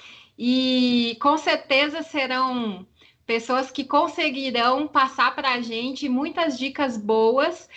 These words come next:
já que no Hub nós estamos tendo bastante pedidos pra esse apoio,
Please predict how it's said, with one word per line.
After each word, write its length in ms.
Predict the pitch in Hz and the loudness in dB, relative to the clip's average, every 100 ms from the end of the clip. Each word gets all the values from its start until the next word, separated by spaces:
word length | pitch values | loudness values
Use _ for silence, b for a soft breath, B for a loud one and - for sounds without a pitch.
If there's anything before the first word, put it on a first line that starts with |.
| B B | B B
já 320 | 202 254 294 | 0 4 4
que 220 | 302 285 | 2 -2
no 160 | 240 269 | 0 0
Hub 460 | 285 269 269 277 311 | 0 2 2 0 0
nós 360 | 294 294 - - | 0 -2 -8 -12
estamos 640 | 247 - 262 269 294 - | -12 -4 -2 0 -4 -6
tendo 320 | 254 226 208 | -6 -4 -4
bastante 800 | 208 247 247 - 269 269 370 - | 0 0 -2 -4 -2 -2 -4 -6
pedidos 840 | 381 349 247 226 240 254 349 - _ B B B - | -4 -4 -4 -4 -4 -4 -6 -8 _ B B B 0
pra 280 | 311 359 392 | 4 4 2
esse 200 | 381 415 | 0 0
apoio, 840 | 403 - 269 285 285 277 285 285 | 0 2 4 6 6 4 0 -6